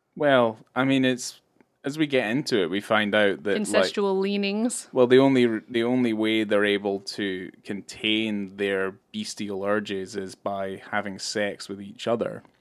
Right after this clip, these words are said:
Speaker 2: Yes.
Speaker 1: Not to procreate, because that is wrong. And anyone listening thinking that's a good idea, you might need to go see a doctor.
Speaker 2: Well, no, I think that is exactly what it is. He says in the film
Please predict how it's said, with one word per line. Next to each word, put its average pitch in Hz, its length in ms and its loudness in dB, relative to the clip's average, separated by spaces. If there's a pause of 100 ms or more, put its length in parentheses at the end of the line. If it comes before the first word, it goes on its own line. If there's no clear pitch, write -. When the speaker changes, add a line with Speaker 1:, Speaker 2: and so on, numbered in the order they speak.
(640)
Speaker 2:
Yes. - 560 -4 (420)
Speaker 1:
Not 135 280 2
to 170 100 4
procreate, 104 1000 0
because 104 500 -2
that 107 240 4
is 110 240 2
wrong. 101 640 0 (220)
And 120 120 -14
anyone 123 360 0
listening 113 320 0
thinking 104 380 -6
that's 123 220 -8
a - 80 -10
good 190 300 0
idea, 107 640 0 (560)
you 101 160 -8
might 110 420 2
need 110 240 -2
to 107 80 0
go 107 200 0
see 104 280 -4
a 98 60 -4
doctor. 101 720 4
Speaker 2:
Well, 247 180 4
no, 254 420 10
I 208 100 8
think 277 220 4
that 254 160 6
is 330 180 8
exactly 185 540 4
what 175 180 4
it 175 80 4
is. 165 220 4
He 220 180 -2
says 220 340 6
in 208 140 2
the 175 80 0
film 220 640 4